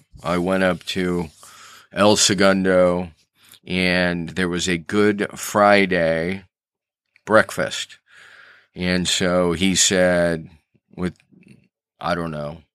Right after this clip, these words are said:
a month or so advance notice, "Would you like to do this?" And my first thought, hope-, <laughs> hopefully you're not hearing this, Mayor. My first thought was, "Hell no, I don't wanna talk to people at seven thirty in the morning."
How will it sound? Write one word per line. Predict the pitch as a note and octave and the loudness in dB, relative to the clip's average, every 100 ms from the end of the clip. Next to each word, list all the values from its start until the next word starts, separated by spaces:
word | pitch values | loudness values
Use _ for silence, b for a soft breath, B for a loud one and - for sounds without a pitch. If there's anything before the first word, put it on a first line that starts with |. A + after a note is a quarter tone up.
| _ _ _ _ _ b b b b b _ | _ _ _ _ _ b b b b b _
a | G2+ | -2
month | G2 G#2 A2 A2+ - - | 0 2 2 2 -4 -12
or | - G2+ F#2 | -4 -2 0
so | - A2+ G#2 G2 G2 F#2 | 0 2 2 2 2 -2
advance | F#2+ F2 G2+ G2+ F#2+ - | -6 0 4 4 4 0
notice, | F#2+ F#2 F#2 F2 E2+ - - | 0 0 0 -2 -2 -4 -4
"Would | F#2 E2+ | -4 -4
you | F2+ | -2
like | F2 E2 | -4 -4
to | E2 | -6
do | F2+ E2+ | -4 -4
this?" | E2+ - | -4 -4
And | F2 | -4
my | F2+ | -6
first | E2+ A2+ A2 - | -4 -2 0 0
thought, | F#2+ E2 F2 F#2+ _ _ _ b b b b b b b b | 2 2 2 -2 _ _ _ b b b b b b b b
hope-, | - G2+ | -8 -4
<laughs> | G2+ - - - - G#2 - C#3+ A#2 - | -2 -2 -4 -6 -4 -6 -4 -8 -8 -8
hopefully | G2 G2+ G#2 | -6 -2 -2
you're | G#2 | 0
not | G#2 F#2+ | 0 2
hearing | G#2+ G#2 | 2 2
this, | G2 G2 | 0 -4
Mayor. | G2+ G2 G2+ | -2 -2 2
My | G#2 | 0
first | G#2+ C3 A#2 | 2 2 4
thought | A#2+ A2 | 2 2
was, | G#2 F#2 | 0 0
"Hell | G#2 A#2 A#2 | 4 4 4
no, | A2+ A#2 A2+ | 4 6 6
I | A2 | 6
don't | A2+ | 4
wanna | A2+ A2+ G2+ B B B B B B _ | 2 2 0 B B B B B B _
talk | - A2 A2+ | 2 4 4
to | - G2+ | 0 -4
people | G#2+ G#2+ G#2+ G#2+ | 0 -2 -2 -2
at | F2+ | -2
seven | - G#2+ G#2 G2 | 0 0 0 -2
thirty | G#2+ G#2+ G#2+ | 0 0 0
in | G#2 | 0
the | G2+ | 0
morning." | G#2+ A2 A2 G2+ F2 | 0 2 2 -2 -4